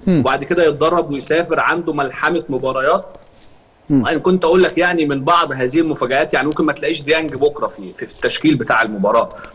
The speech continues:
Speaker 2: ممكن ما تلاقيش متولي في تشكيل المباراه، ممكن ما
Speaker 1: مم.
Speaker 2: تلاقيش محمد هاني في تشكيل المباراه، آه، ونفس الامر، آه، ممكن ما تلاقيش احمد عبد القادر في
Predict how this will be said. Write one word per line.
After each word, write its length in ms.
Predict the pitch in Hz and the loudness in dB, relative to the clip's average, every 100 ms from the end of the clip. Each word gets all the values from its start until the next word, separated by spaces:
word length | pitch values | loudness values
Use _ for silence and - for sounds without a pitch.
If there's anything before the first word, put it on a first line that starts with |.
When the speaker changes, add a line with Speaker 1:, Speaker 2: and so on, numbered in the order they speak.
| - | -2
Speaker 2:
ممكن 220 | 127 147 | 0 4
ما 100 | 143 | 4
تلاقيش 340 | 135 135 156 151 | 4 0 2 0
متولي 380 | 143 151 147 | 2 2 2
في 100 | 123 | 0
تشكيل 300 | 113 - 139 | -4 -4 -2
المباراه، 400 | 131 117 110 113 | 0 0 2 2
ممكن 200 | 110 123 | 0 -2
ما 60 | 135 | 0
Speaker 1:
مم. 60 | 147 | 2
Speaker 2:
تلاقيش 200 | 143 143 | 0 0
محمد 360 | 151 156 139 | 0 0 0
هاني 280 | 135 151 131 | 0 -2 -2
في 100 | - | -6
تشكيل 320 | 107 - 131 | -12 -6 -2
المباراه، 520 | 131 123 113 117 120 - - - _ - | 0 0 0 2 2 -2 -20 -20 _ -2
آه، 520 | 110 123 127 123 120 | 0 2 2 0 0
ونفس 600 | 117 123 127 131 147 - | 0 0 0 -2 -4 -2
الامر، 520 | 151 135 160 165 131 | -2 0 -2 0 0
آه، 200 | 113 113 | 0 0
ممكن 260 | 117 139 139 | -2 -2 -2
ما 80 | 131 | 0
تلاقيش 260 | 131 139 | 0 0
احمد 240 | 143 143 131 | -2 0 0
عبد 220 | 117 - | 0 -4
القادر 360 | 120 151 143 | -4 -2 -2
في 100 | 117 | -6